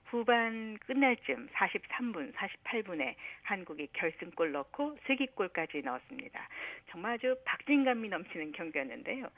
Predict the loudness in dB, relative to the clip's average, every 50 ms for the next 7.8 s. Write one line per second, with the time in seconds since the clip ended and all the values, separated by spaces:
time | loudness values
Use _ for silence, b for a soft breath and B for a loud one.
0 | B B B B B B B B -2 0 2 4 4 4 6 8 6 6 6 6
1 | 4 2 2 2 2 2 2 2 0 -2 -2 -4 -4 0 0 0 0 2 2 2
2 | 2 0 -4 -6 -6 -4 -2 -2 -4 -2 0 -2 -2 -2 -2 -4 -2 2 4 4
3 | 4 4 4 2 2 2 0 0 2 2 2 2 2 0 -6 -6 -4 -2 -2 -2
4 | -2 -2 -4 -6 -6 -6 -8 -8 -8 -8 -8 -12 -12 -8 -6 -4 -4 -2 2 2
5 | 4 4 2 0 -4 -8 -8 -8 -6 -4 0 0 2 2 4 2 2 2 0 -2
6 | -2 0 2 2 0 0 0 -6 -8 -2 0 0 0 0 -2 -4 -2 -2 -2 -4
7 | -4 -4 -2 0 0 0 0 0 0 -2 -2 -2 -4 -8 -10